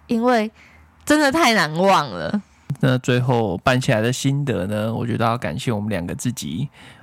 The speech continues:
Speaker 2: 没有被就是把所有的规划放弃，直接去冰岛玩的那个诱惑给迷惑住了，我们撑住。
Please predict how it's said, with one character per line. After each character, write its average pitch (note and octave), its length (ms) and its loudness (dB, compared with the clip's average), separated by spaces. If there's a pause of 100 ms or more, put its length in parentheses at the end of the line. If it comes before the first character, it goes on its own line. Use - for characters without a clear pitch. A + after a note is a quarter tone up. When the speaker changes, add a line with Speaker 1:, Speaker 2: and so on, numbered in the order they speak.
(140)
Speaker 2:
没 B2 100 4
有 A#2+ 160 4
被 A2+ 260 2
就 A#2 120 -2
是 A#2+ 200 0
把 E2 420 0 (140)
所 - 360 0
有 A2+ 200 0
的 - 160 -4
规 A#2 180 0
划 B2 220 2
放 A#2+ 260 0
弃， A#2+ 240 -2
直 A2 140 -2
接 A#2+ 220 0
去 B2 260 0
冰 A#2+ 260 0
岛 A#2 140 0
玩 B2 300 -4
的 E2 140 -2
那 - 100 -2
个 - 120 -4
诱 A#2 300 2
惑 A2+ 200 0
给 E2+ 200 -4
迷 G2 260 -2
惑 C3+ 300 0
住 F#2 240 -2
了， C#3 300 -4
我 - 80 -2
们 A2+ 180 0
撑 C3+ 300 0
住。 C3+ 300 -2